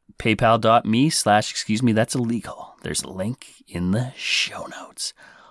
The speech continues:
All donations will go straight to yours truly and will be greatly appreciated. <laughs> I kid, I kid. Well, it's true, that is my PayPal, but, you know, I'm not trying to be greedy.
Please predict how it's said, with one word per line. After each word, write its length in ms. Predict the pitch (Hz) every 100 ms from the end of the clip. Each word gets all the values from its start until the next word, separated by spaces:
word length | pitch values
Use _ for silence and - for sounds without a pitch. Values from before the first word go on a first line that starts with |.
| _
All 220 | - 95 98
donations 640 | 98 98 98 - 117 -
will 80 | 90
go 140 | 85
straight 320 | 82 - 95
to 100 | -
yours 220 | 98 98 -
truly 400 | 107 110 143 -
and 220 | 95 87
will 80 | 82
be 140 | 73
greatly 580 | 76 82 82 - 92 _ -
appreciated. 920 | - - 82 76 - - - - - _
<laughs> 60 | - - 494 453 330 320 - - _ - - - - - _ _ - - - - -
I 80 | 117
kid, 320 | - 87 80
I 80 | 78
kid. 240 | - 80 _ _ _ _ - -
Well, 160 | 143 104
it's 120 | -
true, 180 | - 98
that 160 | 76
is 140 | 78 -
my 80 | -
PayPal, 520 | - 50 - - -
but, 220 | - 78 -
you 80 |
know, 120 | 78 - - -
I'm 100 | 98
not 120 | 90
trying 160 | - 82
to 40 |
be 100 | 73
greedy. 280 | 73 60